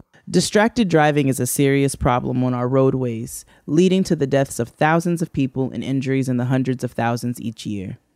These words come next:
When you take your eyes and your focus off the road, even for a second, it can be deadly, not just for you, but for other drivers, pedestrians, and bicyclists. Sadly, many Americans use their cell phones while driving,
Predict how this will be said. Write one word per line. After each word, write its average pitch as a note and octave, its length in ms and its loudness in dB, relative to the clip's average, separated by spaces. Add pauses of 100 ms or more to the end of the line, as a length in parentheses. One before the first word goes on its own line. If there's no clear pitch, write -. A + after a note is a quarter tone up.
(520)
When D#3 160 2
you F#3+ 80 2
take A3+ 320 2
your A3+ 220 2
eyes C3 340 2
and C3 80 0
your C3 100 0
focus C3 380 0
off B2+ 220 0
the B2+ 80 0
road, B2 300 0
even D3 280 0
for C3+ 240 -2
a C3 60 0
second, C3+ 420 -2
it B2+ 140 -4
can B2 100 -2
be A#2+ 140 -2
deadly, A#2 500 -2 (600)
not E3 280 2
just E3 220 0
for D3 100 -2
you, D3 240 4
but D3 160 2
for - 140 -4
other C#3 240 4
drivers, C#3+ 500 2
pedestrians, C3 760 2
and C#3 260 2
bicyclists. C3 840 -4 (440)
Sadly, G3 640 2
many E3 300 -2
Americans D3+ 560 -2
use C3+ 160 -4
their B2+ 140 -4
cell D3 320 0
phones B2 340 -4
while A#2 160 -6
driving, A#2+ 560 -8